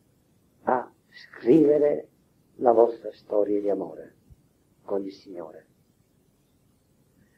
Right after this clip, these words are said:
Già abbiamo iniziato col battesimo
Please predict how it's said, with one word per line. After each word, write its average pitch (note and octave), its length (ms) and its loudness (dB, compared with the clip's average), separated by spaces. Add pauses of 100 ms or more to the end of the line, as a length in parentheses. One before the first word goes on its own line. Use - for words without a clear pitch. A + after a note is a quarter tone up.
(220)
Già D3+ 440 4
abbiamo C3 460 8
iniziato A#2 600 0
col G#2+ 200 -10
battesimo G#2 760 -8